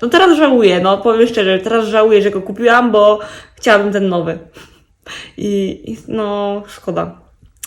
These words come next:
No życie. Może go komuś opnę i, i kupię sobie nowy. I tak w ogóle szczerze, najlepsza część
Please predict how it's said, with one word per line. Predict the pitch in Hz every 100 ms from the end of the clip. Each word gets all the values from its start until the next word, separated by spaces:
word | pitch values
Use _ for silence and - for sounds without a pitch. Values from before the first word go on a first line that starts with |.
| - _ _ _ _ _
No | 190 190
życie. | 190 185 175 170 170 - _ _ _ _ _ - - - - - - - - 69 - - - _ _ _ _ _ _ _ _ _ - _ - -
Może | 196 190
go | 185
komuś | 180 190 185
opnę | - - - 180 185
i, | 175 180
i | -
kupię | _ -
sobie | - -
nowy. | 180 180 180 - _ _ 196
I |
tak | 185 185
w |
ogóle | 190 190 -
szczerze, | - 214 208 240
najlepsza | 196 190 202 202 202
część | - 214 262 285 - -